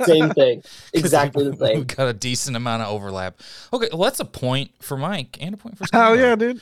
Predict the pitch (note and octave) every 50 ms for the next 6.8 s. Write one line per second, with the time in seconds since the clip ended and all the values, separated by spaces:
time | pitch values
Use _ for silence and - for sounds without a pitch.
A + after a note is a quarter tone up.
0 | - _ - B2+ C3 C3 F3 F3+ C#3 C#3+ C3+ B2+ B2 A#2 - A#2 - G#2+ G2 -
1 | G2+ G2 F#2+ F#2+ F#2+ F#2 - F#2 G#2 G2+ G2 F#2+ F#2+ F#2+ F#2+ F#2 F#2 F#2 F#2 F2+
2 | F2 F2+ - - - - F#2 F#2 - - - G#2 - - F2 F2+ - - - -
3 | - - - - - - - - - G#2+ - - G2+ - A2+ A2+ - C#3+ A#2+ B2
4 | A#2 A2 - A#2+ G#2+ G#2+ G#2+ G#2 G#2 - - - - D4 - - C4+ - - C4
5 | - - B3+ - - - - - - B3 - - - - G#3 - - - C3+ C3
6 | B2 A2 G2+ F#2 - - - G#2+ G#2+ G#2 G2+ G2+ G2 F#2+ F#2 F2+